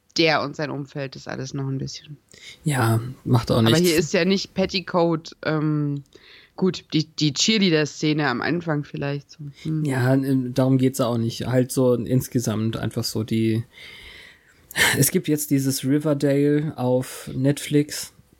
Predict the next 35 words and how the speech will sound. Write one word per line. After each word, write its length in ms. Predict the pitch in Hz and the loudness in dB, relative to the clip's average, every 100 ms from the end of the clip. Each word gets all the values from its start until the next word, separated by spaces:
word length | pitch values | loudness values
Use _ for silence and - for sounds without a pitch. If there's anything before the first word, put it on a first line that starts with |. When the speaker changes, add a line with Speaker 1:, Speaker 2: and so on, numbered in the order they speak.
| _ | _
Speaker 2:
Ich, 220 | - - - | -4 -4 -4
Speaker 1:
Ja, 220 | 120 127 | 2 4
Speaker 2:
ähm, 160 | 127 127 | 4 2
Speaker 1:
das 140 | - | -2
basiert 520 | - _ 226 220 247 | -8 _ -4 -2 -2
ja 140 | 262 202 | -2 -2
auf 100 | 233 | -4
den 160 | 233 | -4
Archie-Comics, 1080 | 202 - 254 277 - 302 - 285 285 285 - | -2 -2 -2 -2 -2 0 0 2 2 0 -4
verdammt. 480 | - 233 233 220 - _ - - - _ | -2 0 2 0 -4 _ -20 -20 -20 _
Das 80 | 156 | 2
Speaker 2:
Ja. 120 | 165 | 2
Speaker 1:
ist 280 | 240 - 139 | 2 -4 0
so 260 | 262 302 294 - | 2 4 2 0
cool. 240 | 285 254 | 2 2
Das 120 | 247 | 0
ist 160 | 247 254 | -4 -2
wie 40 | 277 | 2
eine 140 | 254 | 2
Mischung 400 | 240 269 302 226 | 2 2 0 2
aus 180 | 220 247 | 0 0
Twin 280 | - 254 247 | 0 0 2
Peaks 440 | - 269 285 - | 0 0 -2 -4
und, 320 | - 247 262 - - - _ | 0 2 0 -4 -20 -20 _
und 320 | - 220 240 233 | -2 0 2 0
den 140 | 233 | 0
ursprünglichen 760 | 240 302 277 285 269 269 254 | 0 0 0 0 2 2 -2
Archie-Comics, 960 | - - 247 - 262 - 240 240 254 - | -2 0 0 0 -2 0 -2 0 -4 -2
nur, 220 | 240 226 | -2 -2
äh, 160 | - 185 | -2 -4
Twin 240 | - 208 190 | 0 0 2
Peaks 280 | 214 185 | 0 -2
ohne 320 | - 190 101 156 | 0 2 2 0
den 180 | 165 180 | 0 0
Mystery-Teil. 880 | 190 - 156 143 175 139 143 165 | 0 0 0 0 0 0 -2 -4